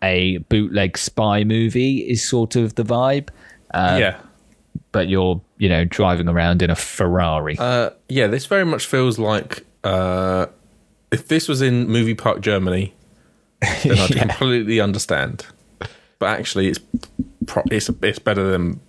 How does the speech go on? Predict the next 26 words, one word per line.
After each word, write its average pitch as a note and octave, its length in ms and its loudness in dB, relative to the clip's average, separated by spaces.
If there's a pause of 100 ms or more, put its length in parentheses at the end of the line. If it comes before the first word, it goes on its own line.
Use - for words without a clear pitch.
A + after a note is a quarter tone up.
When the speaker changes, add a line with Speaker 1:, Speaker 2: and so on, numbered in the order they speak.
(100)
Speaker 2:
basically F#2 320 0
everything F2 300 -2
in, - 260 -4 (140)
in G2 100 -2
Movie F#2 200 0
Park F#2+ 200 -2
Germany, - 380 -4 (1040)
by F2+ 120 -2
the F2 60 0
looks. G#2+ 260 0
Speaker 1:
Mm. - 220 0 (1500)
Yeah. E2 260 0 (760)
Yeah. F2+ 340 2 (380)
It, A2 240 2
it A2+ 60 4
looks A#2+ 200 0
a - 40 2
Speaker 2:
Which C#3+ 80 2
Speaker 1:
bit A#2 80 4
Speaker 2:
isn't B2+ 100 2
Speaker 1:
more G2+ 100 4
Speaker 2:
hard, F#2+ 160 4
Speaker 1:
high G2+ 60 4
Speaker 2:
to F#2+ 40 2
be F2+ 100 -2
fair. D#2 300 -2